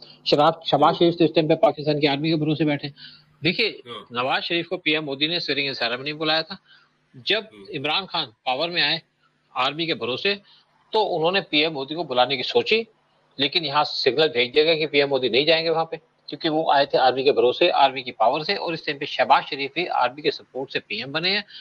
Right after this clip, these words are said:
Speaker 1: नहीं तो इमरान खान को पीएम बनना था, तो इनसे क्यों बात करें? ना तो इनके पास strength है, ना इनके पास numbers है, ना इनके पास कोई इच्छा है, और इनका जो एजेंडा चलाते हैं वो चलाती है आर्मी। आर्मी कभी India से दोस्ती नहीं करना चाहती, क्योंकि उनके तो अपने एजेंडे चल रहे हैं, वो तो आजकल business कर रहे हैं, खेती कर रहे हैं,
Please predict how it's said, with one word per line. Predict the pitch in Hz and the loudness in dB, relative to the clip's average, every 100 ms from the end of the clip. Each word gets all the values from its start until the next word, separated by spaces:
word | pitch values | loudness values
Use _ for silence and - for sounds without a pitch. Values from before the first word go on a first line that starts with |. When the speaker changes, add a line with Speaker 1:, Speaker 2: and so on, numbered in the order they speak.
| - - | -20 -8
Speaker 1:
नहीं | 147 170 | -4 -2
तो | 190 190 - _ _ _ | -2 -4 -8 _ _ _
इमरान | 147 131 147 160 | -4 2 2 2
खान | 160 156 | -2 -4
को | 143 | -6
पीएम | - 117 139 | -4 -4 -2
बनना | 160 170 | 0 0
था, | 170 185 _ _ _ - | -2 -6 _ _ _ 0
तो | 196 | 2
इनसे | 160 175 | 2 2
क्यों | 160 165 | 4 6
बात | 165 170 - | 8 6 4
करें? | 170 - _ _ _ _ - | 0 -2 _ _ _ _ 0
ना | 131 | 2
तो | - 151 | 4 2
इनके | 143 | 4
पास | 143 139 | 4 4
strength | - 143 151 | 4 2 4
है, | 170 160 147 | 4 4 0
ना | |
इनके | 143 139 | 2 6
पास | 139 139 113 | 6 4 2
numbers | 123 160 175 | 4 4 4
है, | 170 | 2
ना | 139 | 2
इनके | 143 131 | 0 0
पास | 147 143 - - | 2 4 2 2
कोई | 131 117 | 2 2
इच्छा | - 165 | 4 4
है, | 160 170 - - - - | 4 2 -2 -20 -6 6
और | 180 - 175 | 6 6 0
इनका | 139 165 | 2 4
जो | 156 | 6
एजेंडा | 135 139 135 | 4 4 4
चलाते | 143 131 127 151 | 4 4 2 4
हैं | 156 | 2
वो | 139 | 2
चलाती | 131 123 123 127 | 2 2 2 4
है | 107 | 4
आर्मी। | 120 185 202 - - - | 6 4 4 -4 -20 -6
आर्मी | 139 156 180 190 - _ - | 0 2 2 2 -2 _ 0
कभी | 147 160 | 4 6
India | 131 143 | 6 2
से | 135 | 2
दोस्ती | 113 110 156 | 0 2 4
नहीं | 160 | 4
करना | 160 156 | 2 -2
चाहती, | 151 147 147 | -2 -4 -4
क्योंकि | 139 131 139 | -6 -6 -4
उनके | 127 127 135 | -4 -2 -2
तो | 127 135 | 0 0
अपने | 123 - 127 | 0 -2 -2
एजेंडे | 113 117 131 | 0 0 0
चल | 123 | 0
रहे | 117 131 | 0 0
हैं, | |
वो | 127 120 | 0 0
तो | 123 | 2
आजकल | 117 - 127 | 2 0 -4
business | 113 110 104 127 | -4 -6 -4 -4
कर | 117 113 | -4 -4
रहे | 127 | -2
हैं, | 131 | -4
खेती | 110 - 139 | -4 -2 -2
कर | 117 | -2
रहे | 123 | -4
हैं, | 170 | -10